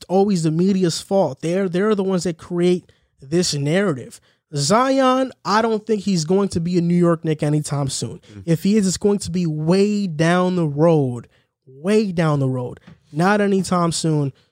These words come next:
Speaker 1: So I don't even know why this is a narrative.
Speaker 2: I think Zion is one of those guys who's probably gonna rock it out for life. Uh, you know, with the way his character is, the type of guy he is, he's pretty quiet,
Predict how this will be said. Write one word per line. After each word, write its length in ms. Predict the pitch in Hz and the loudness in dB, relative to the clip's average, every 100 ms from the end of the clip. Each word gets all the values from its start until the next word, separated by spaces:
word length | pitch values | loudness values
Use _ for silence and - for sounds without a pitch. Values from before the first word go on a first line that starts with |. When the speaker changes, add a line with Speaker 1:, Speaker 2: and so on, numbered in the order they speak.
| - | -10
Speaker 1:
So 180 | - | -2
I 80 | 160 | 2
don't 140 | 175 180 | 2 2
even 160 | 170 | 2
know 120 | 165 156 | 2 2
why 200 | 147 151 | 2 2
this 200 | 147 156 | 0 -2
is 100 | 147 | -2
a 40 | |
narrative. 560 | 135 135 127 123 123 - _ | 0 2 0 -2 -12 -18 _
Speaker 2:
I 60 | 135 | -2
think 260 | 160 196 98 _ _ | 2 0 -2 _ _
Zion 540 | 107 123 135 123 95 - | -2 0 0 -2 -6 -8
is 140 | 104 95 | -6 0
one 140 | 110 | 2
of 60 | 110 | 2
those 180 | 98 | 2
guys 340 | 90 98 101 95 | 2 4 4 2
who's 180 | 101 90 | -4 -2
probably 280 | 104 98 | 0 0
gonna 140 | 98 90 | 0 -4
rock 260 | 90 92 | -4 -4
it 80 | 92 | -2
out 160 | 90 82 | -2 0
for 100 | 82 | 2
life. 380 | 85 87 85 - - | 2 2 0 -8 -6
Uh, 160 | 73 | -2
you 120 | 80 78 | 0 0
know, 140 | 82 | 0
with 160 | 80 82 | -2 -2
the 80 | |
way 140 | 90 95 | 0 2
his 160 | 104 | 0
character 500 | - 90 87 92 92 | -4 -4 -4 -4 -4
is, 200 | 90 90 | -4 -4
the 60 | - | -8
type 240 | - 92 | -10 -8
of 60 | 78 | -6
guy 240 | 80 82 | -4 -2
he 140 | 87 87 | -2 -4
is, 160 | 85 | -4
he's 200 | - 76 _ _ _ _ | -10 -20 _ _ _ _
pretty 200 | - 117 | -2 -2
quiet, 540 | 104 - 101 101 98 | 0 0 2 2 0